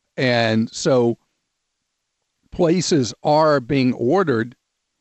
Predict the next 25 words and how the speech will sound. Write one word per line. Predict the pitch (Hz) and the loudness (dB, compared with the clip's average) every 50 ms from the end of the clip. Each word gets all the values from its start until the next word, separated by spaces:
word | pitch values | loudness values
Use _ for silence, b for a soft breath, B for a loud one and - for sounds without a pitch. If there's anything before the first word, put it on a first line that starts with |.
| _ _ _ _ _ | _ _ _ _ _
to | - 180 151 | -4 -4 -4
close | - - 175 170 151 156 147 147 147 131 - | -2 -2 0 2 2 4 4 2 2 2 0
or | 151 131 | 0 0
restrict | 120 127 117 - - - 151 123 113 - - | 0 0 -2 -4 -4 -2 -2 -4 -4 -4 -6
activity. | 135 104 95 - - - 180 170 143 139 110 98 78 - _ _ _ _ _ _ _ _ _ _ | -8 -8 -8 -8 -4 -2 0 0 0 0 -2 -4 -6 -12 _ _ _ _ _ _ _ _ _ _
And | - 127 123 117 117 117 113 110 120 - - | -4 -2 0 0 0 0 0 -2 -2 -4 -4
obviously | 117 120 131 135 151 143 123 - 151 123 117 | -4 -2 0 0 0 0 0 0 0 0 0
that | 120 120 127 117 | 0 -2 -2 -2
has | 117 123 120 120 120 113 - - - | -2 -2 0 0 -2 -4 -6 -10 -8
an | 147 123 117 | -4 -2 -2
immediate | 110 107 110 120 151 185 208 190 190 165 143 127 - | -2 -2 -2 -2 0 0 0 0 0 0 0 -2 -2
impact | 131 123 120 - - 135 113 110 - - | -2 -4 -2 -2 -2 -4 -4 -4 -6 -8
on | 131 113 104 | -8 -6 -6
the | 101 104 | -6 -6
economy. | 107 - - - 160 160 151 127 92 67 69 - _ _ _ _ _ _ - | -8 -8 -4 -2 -2 0 0 -2 -4 -6 -10 -16 _ _ _ _ _ _ -4
That's | 170 160 190 - - - | -4 -4 -2 -4 -8 -10
one | 147 120 127 160 185 220 208 190 | -8 -4 -2 0 0 0 0 -2
part | - 202 175 123 | -2 -2 -2 -2
of | 107 95 | -4 -6
it. | 104 - | -10 -12
The | - 120 135 - _ | -12 -12 -12 -10 _
other | - 214 247 277 285 254 | -2 -2 0 2 2 0
part | 214 - - - 170 139 131 120 | -2 -2 -2 0 0 2 2 0
of | 117 113 | 0 0
it | 120 120 127 - | 0 -2 -2 -4